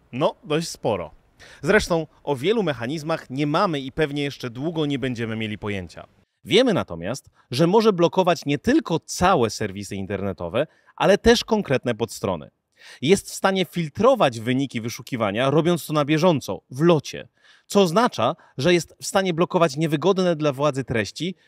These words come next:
już w trakcie, kiedy jakieś wydarzenia z tym związane mają swoje miejsce. Warto jednak zwrócić uwagę, że nie byłoby to możliwe albo przynajmniej znacznie trudniejsze, gdyby nie fakt, że władze w Chinach kontrolują całą infrastrukturę sieciową,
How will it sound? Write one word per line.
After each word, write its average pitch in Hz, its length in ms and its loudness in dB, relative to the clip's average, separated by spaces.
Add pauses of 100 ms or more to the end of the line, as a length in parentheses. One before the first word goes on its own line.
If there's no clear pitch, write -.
już 151 220 2
w - 120 -14
trakcie, 139 520 2
kiedy 160 240 0
jakieś 160 360 2
wydarzenia 151 540 2
z - 80 -12
tym 131 140 -2
związane 156 480 4 (200)
mają 220 300 0
swoje 135 260 0
miejsce. 98 340 -6 (480)
Warto 233 300 2
jednak 175 280 0
zwrócić 123 320 -6
uwagę, 117 480 2
że 147 180 -2
nie 185 120 2
byłoby 208 400 4
to 151 100 -2
możliwe 151 480 -2
albo 139 200 0
przynajmniej 127 460 0
znacznie 113 400 -4
trudniejsze, 107 680 -4 (300)
gdyby 226 280 0
nie 240 100 4
fakt, - 340 -2 (100)
że 160 200 2
władze 220 340 4
w - 40 -6
Chinach 190 380 -2
kontrolują 160 600 2
całą 165 460 2
infrastrukturę 113 800 -4
sieciową, 87 460 -12